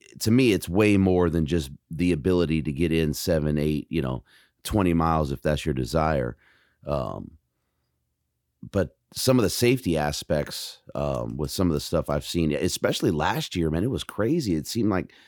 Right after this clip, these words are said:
I don't know, maybe I had my eyes on elk, um,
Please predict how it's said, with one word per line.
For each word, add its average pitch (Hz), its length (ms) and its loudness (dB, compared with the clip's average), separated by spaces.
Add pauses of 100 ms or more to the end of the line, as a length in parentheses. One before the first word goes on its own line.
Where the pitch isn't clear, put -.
(240)
I - 80 -6
don't 110 200 0
know, 92 340 2
maybe 107 300 4
I 95 80 4
had 101 180 4
my 85 120 4
eyes 92 360 4
on 92 140 4
elk, 92 340 0 (420)
um, 69 540 -2